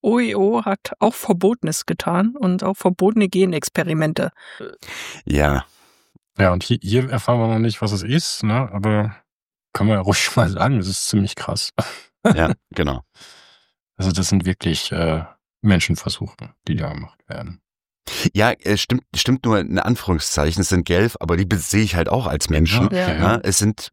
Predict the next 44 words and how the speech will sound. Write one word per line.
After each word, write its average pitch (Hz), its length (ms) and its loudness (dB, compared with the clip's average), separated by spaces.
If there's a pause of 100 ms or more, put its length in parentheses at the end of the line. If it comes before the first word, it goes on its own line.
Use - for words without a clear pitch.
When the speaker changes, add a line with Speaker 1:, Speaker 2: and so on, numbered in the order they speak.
(100)
Speaker 2:
wie 95 300 -2
du 104 80 2
sagst, 87 340 0
ne, 92 60 2
es 92 100 0
sind 113 220 0
Menschenversuche, 76 720 -2
aber 87 260 2 (220)
die, 85 180 -2 (160)
unter 98 220 0
der 90 120 2
Rechtfertigung, 95 640 0
ja, 87 140 2
das 87 100 0
sind 113 160 2
ja 85 100 0
keine 71 280 -2
Menschen. 60 400 -6 (200)
Speaker 3:
Ja, 135 160 4
zumindest 101 460 0
werden 101 180 4
die 98 80 2
sich 98 120 -2
das 101 160 -2
so 104 120 0
gedacht 98 380 -4
haben, - 200 -4
ja. - 140 -12 (360)
Speaker 2:
Ja, - 240 -8 (440)
deswegen, 95 440 2
äh, 73 80 0
passt - 420 -2 (180)
das - 220 0
Wort 87 220 2
Gestapo 85 760 -2 (240)
in 85 140 2
der 78 120 4
Speaker 3:
Ja. 76 80 2
Speaker 2:
Vorahnung 85 760 0
dieser 76 220 0
Folge 82 340 2
eigentlich 80 420 2
ganz 78 220 0
gut. - 360 -4